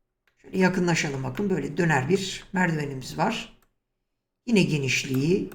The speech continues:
yüksekliği, kalınlığı belirlemek mümkün. Burada straight yaparsak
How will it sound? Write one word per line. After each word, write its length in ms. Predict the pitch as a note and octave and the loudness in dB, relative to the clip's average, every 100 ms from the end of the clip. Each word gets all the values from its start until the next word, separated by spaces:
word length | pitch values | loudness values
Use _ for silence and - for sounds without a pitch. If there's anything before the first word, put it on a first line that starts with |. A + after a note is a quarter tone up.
| - | -4
yüksekliği, 840 | F3+ - F#3 D#3+ C#3+ C3+ D3+ G3 - _ _ _ _ _ _ _ _ _ _ | -2 0 0 -2 -4 -2 -2 -6 -12 _ _ _ _ _ _ _ _ _ _
kalınlığı 520 | - G#3 D#3 C3+ C3+ | 2 4 4 0 -2
belirlemek 520 | D#3+ F#3 F#3 F#3+ F#3+ F#3+ | 2 6 8 8 6 4
mümkün. 380 | F#3+ F#3+ G3 | 2 2 0
Burada 460 | F#3+ F3 F#3+ F#3+ - | 0 4 6 6 0
straight 720 | - - - G3 F#3 F#3 - - | -4 -4 4 6 6 0 -10 -10
yaparsak 720 | F3+ D#3+ D3+ C3 - G#3 - | -2 -2 0 0 0 -2 -4